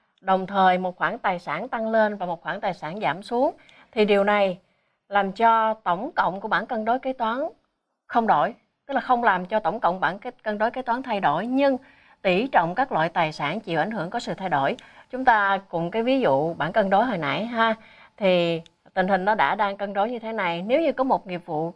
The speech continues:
kinh tế phát sinh làm, à, thay đổi trên cái khoản tài sản, cùng làm tăng giảm một khoản tài sản.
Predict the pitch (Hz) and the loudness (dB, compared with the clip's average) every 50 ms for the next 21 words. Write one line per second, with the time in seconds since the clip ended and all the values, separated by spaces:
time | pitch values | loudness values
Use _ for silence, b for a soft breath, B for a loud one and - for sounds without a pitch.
0 | _ _ - 208 202 220 233 247 269 262 262 - 247 208 196 196 190 180 170 160 | _ _ -12 -10 -6 -6 -4 -2 -2 -4 -4 -4 -6 -4 -4 -2 0 0 2 2
1 | 147 139 139 139 b b b b b b b b b b b 147 151 160 160 208 | 0 -2 -4 -8 b b b b b b b b b b b -8 -8 -6 -2 0
2 | 202 190 185 147 117 135 185 226 220 226 202 196 190 185 185 196 202 214 175 127 | 0 2 4 4 4 4 2 0 0 0 0 0 0 -2 -6 -8 -10 -6 -4 -6
3 | 160 196 - 185 165 160 143 120 143 196 - - - 190 190 185 190 180 170 170 | -4 -4 -4 -4 -4 -4 -4 -4 -4 -6 -6 0 0 2 2 4 4 2 2 0
4 | 170 - - 226 220 220 220 220 208 131 127 180 233 254 226 170 156 - - _ | -4 -4 -2 0 2 2 2 2 2 2 2 0 -2 0 2 2 2 2 -2 _
5 | _ _ _ _ _ _ _ _ _ - 160 165 175 220 - 185 165 156 - 139 | _ _ _ _ _ _ _ _ _ -4 -4 -4 -4 -2 -2 -2 -2 -2 -2 -2
6 | 123 135 165 - | -2 -2 -4 -8